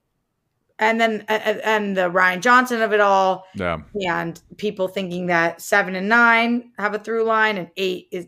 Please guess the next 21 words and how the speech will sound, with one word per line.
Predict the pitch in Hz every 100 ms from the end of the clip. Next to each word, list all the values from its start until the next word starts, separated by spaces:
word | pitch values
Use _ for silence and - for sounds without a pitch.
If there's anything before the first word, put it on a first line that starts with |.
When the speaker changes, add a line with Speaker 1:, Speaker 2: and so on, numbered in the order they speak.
| -
Speaker 1:
throws | 185 175
everything | 170 165 170 151
for | 160
a | 165
loop, | 262 269 247 - -
and | 190 180 165 165 156 _ _ _ _
them | 226 226
not | 220 220
being | 220 190 175
wrong | 165 190 240 247
about | 196 180 175
that, | 175 165 190 214 -
that | - 185
there's | 185 165
no | 170 170
through | - 175 170
line. | 170 170 170 175 175 _ -
Speaker 2:
Yeah. | 95 82 80
Speaker 1:
Um, | 190 190 180 - - -
and | 202 190 180 170
y-, | - 180